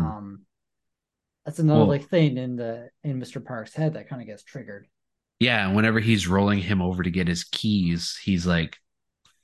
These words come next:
Speaker 2: going on about the smell of the guy that's dead now. Like, he
Speaker 1: Uh-huh.
Speaker 2: smells like a basement, like a dirty person.
Speaker 1: Yeah.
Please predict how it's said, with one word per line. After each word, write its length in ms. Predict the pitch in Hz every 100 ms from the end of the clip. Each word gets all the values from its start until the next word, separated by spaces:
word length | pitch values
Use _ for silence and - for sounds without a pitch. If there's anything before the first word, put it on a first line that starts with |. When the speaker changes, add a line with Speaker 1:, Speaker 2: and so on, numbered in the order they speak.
| _ _ -
Speaker 2:
going 220 | 110 104
on 160 | 95 95
about 200 | 90 87
the 80 |
smell 540 | 87 - 101 95 92 85
of 300 | 82 76 -
the 80 | 90
guy 220 | 92 87
that's 560 | 82 78 - - - - _ _ -
dead 320 | 98 92 85
now. 440 | 76 71 85 95 _ -
Like, 120 | 87
he 100 | -
Speaker 1:
Uh-huh. 80 | -
Speaker 2:
smells 260 | 92 87
like 140 | 82 76
a 20 |
basement, 480 | 78 92 85 80 78
like 180 | 78 82
a 20 |
dirty 340 | 82 85 80 80
person. 640 | - 101 92 82 80 85 - - - -
Speaker 1:
Yeah. 240 | 143 107